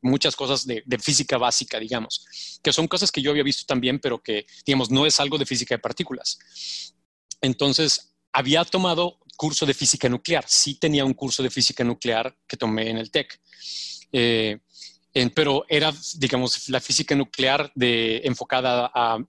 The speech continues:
a decaimientos gamma, en-, enfocada a deca-, de, de, de, eh, radiación alfa, radiación beta, como que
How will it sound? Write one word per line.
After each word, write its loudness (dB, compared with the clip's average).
a 0
decaimientos 0
gamma, 0
en-, -2
enfocada 0
a -6
deca-, -4
de, -4
de, -4
de, -4
eh, -4
radiación 0
alfa, 0
radiación -2
beta, 0
como 0
que 0